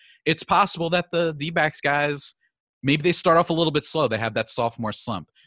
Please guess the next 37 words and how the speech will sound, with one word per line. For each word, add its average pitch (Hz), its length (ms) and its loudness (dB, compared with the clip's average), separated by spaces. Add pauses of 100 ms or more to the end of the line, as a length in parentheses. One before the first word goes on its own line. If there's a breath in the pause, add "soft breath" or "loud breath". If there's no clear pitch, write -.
'cause 131 120 -4
a 117 60 -2
lot 131 240 2
of 151 100 0
their 147 100 2
guys 123 320 -2
played, 101 420 -6 (280)
like, 95 240 -8 (140)
all-star 104 500 -2
levels 90 440 -8
last 80 300 -8
year. 80 80 -10
You 82 120 -10
know 90 60 -8
what 87 60 -8
I 87 40 -10
mean? 87 140 -10
Like, 82 160 -14
they 90 140 -6
played 98 400 -8 (380)
amazing. 98 340 -8
Like, 85 160 -12 (200)
Ketel 104 280 -4
Marte 95 400 -6
being 85 300 -12 (260)
the, - 240 -14
probably 87 220 -6
the 90 80 -10
number 82 200 -12
one, 85 220 -10
right? 80 220 -12
Like, 80 120 -18
has 85 140 -12
his 80 120 -20
best - 220 -16
season. - 360 -16 (360 soft breath)
Um, 87 400 -8